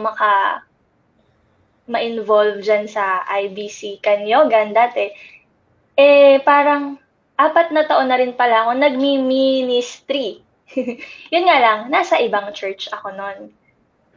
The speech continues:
Kung familiar kayo, meron na ring mga youth ministry yung Catholic. Tapos, na-involve lang naman ako dun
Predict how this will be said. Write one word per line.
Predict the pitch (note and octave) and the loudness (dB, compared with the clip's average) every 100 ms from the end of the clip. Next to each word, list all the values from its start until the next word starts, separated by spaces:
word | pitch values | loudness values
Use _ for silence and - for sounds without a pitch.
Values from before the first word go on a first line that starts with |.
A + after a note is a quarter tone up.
| - | -4
Kung | B3 | -2
familiar | B3+ B3 A#3 A3+ A3 | 0 0 2 2 4
kayo, | C4+ B3+ A3+ A3 A3 | 4 4 4 2 4
meron | A3 A3 A3 | 2 2 -2
na | G#3+ | -2
ring | G#3+ G#3+ | -2 -4
mga | G#3 G#3 G#3 | -8 -4 -2
youth | G#3 G#3+ | -2 -2
ministry | A3 G#3 G#3 - G#3+ G#3 | -8 -12 -12 -8 -6 -4
yung | G#3 | -4
Catholic. | G#3 G3 - A3 B3 - _ _ _ - | -4 -4 -4 -4 -4 -8 _ _ _ 0
Tapos, | C#4+ C#4+ C#4+ A#3 A#3 A#3 - - _ _ _ _ _ _ - | 2 2 2 4 4 0 -8 -20 _ _ _ _ _ _ -2
na-involve | D4 D#4 D4 B3 D#4+ F4 | 0 2 2 4 4 4
lang | C#4+ D4 C#4 | 0 -2 -2
naman | C4+ A#3+ | -4 -4
ako | A3+ B3 | -4 -2
dun | G#3 G#3 | 0 0